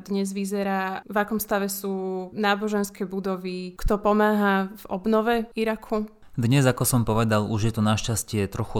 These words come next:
Speaker 2: lepšie. V Iraku vládne relatívne pokoj, i keď sa stále vyskytujú nejaké konflikty. Naposledy pár dní pred pápežovou návštevou povstalci zaútočili raketami na vojenskú základňu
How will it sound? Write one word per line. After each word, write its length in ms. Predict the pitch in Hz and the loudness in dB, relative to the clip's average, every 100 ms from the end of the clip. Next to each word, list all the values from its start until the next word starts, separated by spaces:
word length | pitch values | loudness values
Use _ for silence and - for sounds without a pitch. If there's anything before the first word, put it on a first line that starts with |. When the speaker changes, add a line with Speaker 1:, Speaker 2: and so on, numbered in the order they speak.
| 98 | -2
Speaker 2:
lepšie. 320 | - - 101 | -2 -2 0
V 160 | 101 | 0
Iraku 160 | 101 - | 0 -2
vládne 640 | 101 101 104 101 95 - | 2 2 4 2 0 -2
relatívne 560 | 95 101 104 - 107 110 | -2 0 0 0 0 0
pokoj, 400 | - 85 120 123 131 - - - - | -2 -2 0 0 -4 -14 -20 -20 -6
i 40 | 127 | 0
keď 240 | 131 123 | 2 2
sa 20 | |
stále 300 | 110 131 123 | 2 4 4
vyskytujú 480 | 113 107 117 110 110 | 4 0 -2 0 4
nejaké 320 | 107 107 - | 4 4 0
konflikty. 720 | 95 98 98 - 98 - 87 78 - - | 0 0 0 -2 -6 -6 -10 -10 -18 -10
Naposledy 640 | 90 98 - 107 110 101 95 | -4 -4 -2 -2 0 -2 2
pár 240 | 104 107 | 2 4
dní 240 | 107 117 | 4 4
pred 240 | 107 - - | 4 -2 -4
pápežovou 480 | 98 95 95 101 95 | -4 -4 -2 0 0
návštevou 800 | 95 92 - 104 92 107 123 - | 0 4 4 2 -2 -2 -4 -8
povstalci 560 | - 98 - 92 95 98 | -6 -4 -2 -2 -2 -4
zaútočili 560 | 95 95 98 95 101 95 | -2 -2 -6 -8 -4 0
raketami 560 | 98 - 110 104 98 | -2 -2 -2 0 0
na 80 | 90 | 0
vojenskú 400 | 92 95 98 - | -2 -2 -4 -4
základňu 560 | 92 95 113 110 92 | -2 -2 -2 -2 0